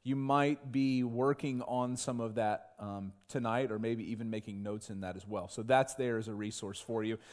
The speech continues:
I did want to, um, remind you about three resources, one that we've talked a lot about, two others that we've talked a little bit about,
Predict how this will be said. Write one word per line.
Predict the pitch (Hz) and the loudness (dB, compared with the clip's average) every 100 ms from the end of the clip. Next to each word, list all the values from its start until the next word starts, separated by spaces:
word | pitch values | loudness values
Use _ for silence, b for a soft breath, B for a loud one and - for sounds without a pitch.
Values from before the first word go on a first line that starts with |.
| B - | B 4
I | |
did | 156 214 | 8 8
want | 240 254 233 | 10 8 10
to, | 208 190 | 8 8
um, | 165 160 151 147 | 6 8 6 6
remind | 165 156 151 160 190 160 | 6 8 6 8 6 4
you | 208 220 | 2 2
about | 147 151 120 - | 8 8 8 2
three | 165 175 | 2 4
resources, | 151 170 170 190 185 180 185 139 | 4 4 4 2 4 2 0 0
one | 151 165 | 4 4
that | 170 | 4
we've | 135 139 | 2 2
talked | 170 147 143 | 4 4 6
a | |
lot | 120 127 131 170 | 6 8 10 10
about, | 175 196 202 - | 12 10 8 2
two | 185 165 | 4 6
others | 156 160 139 | 6 4 2
that | 110 | 0
we've | 135 | 2
talked | 160 135 123 | 4 4 2
a | |
little | 117 147 160 | 4 4 4
bit | 170 | 2
about, | 165 180 185 - B | 6 6 6 2 B